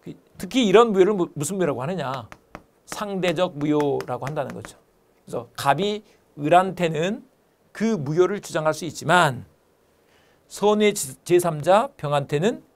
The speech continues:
그 무효를 주장하지 못해. 이런 것을, 어, 상대적 무효라고 한다. 그래서 갑이 그 무효를 병한테 대항을 못해.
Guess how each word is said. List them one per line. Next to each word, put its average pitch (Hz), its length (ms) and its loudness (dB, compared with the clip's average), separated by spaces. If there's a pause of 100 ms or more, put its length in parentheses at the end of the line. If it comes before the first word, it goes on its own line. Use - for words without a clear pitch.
그 185 120 -10
무효를 165 380 -2
주장하지 156 380 -6
못해. 139 600 0 (360)
이런 143 160 -4
것을, 226 380 0 (400)
어, - 380 -16
상대적 170 680 0
무효라고 139 520 2
한다. 113 400 -2 (440)
그래서 147 320 0 (240)
갑이 147 460 0 (540)
그 190 100 -6
무효를 175 500 2
병한테 175 580 2 (140)
대항을 170 360 2
못해. 160 340 -6